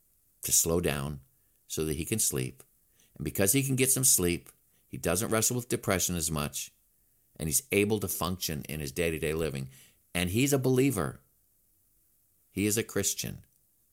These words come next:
When I put the proper context in front of you, I believe that most people who know me would make the appropriate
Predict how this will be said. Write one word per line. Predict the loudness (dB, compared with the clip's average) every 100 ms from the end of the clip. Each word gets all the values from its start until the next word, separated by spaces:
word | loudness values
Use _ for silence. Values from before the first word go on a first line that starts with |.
| _ _ _ _ _ _ _ _ _ _ _ _ _ _ _ _ _ _ _ _ _ -4
When | 0
I | 0
put | 0 0 0
the | -2
proper | -2 -2 -2
context | -4 -4 -2 -2 -2 -2 -4
in | -6
front | -6 -6
of | -4
you, | -6 -6 _ -20 -20 _ _ _ _ _ _ -20 _ _ _
I | -2 0
believe | 0 0 4 4 4
that | 2
most | 2 0
people | 0 0 2
who |
know | 2 0 0
me | -2 -4 -10 _ _ _ _ _ -2
would | 2 2
make | 2 0 0
the | -2
appropriate | -2 0 0 0 0 0 -2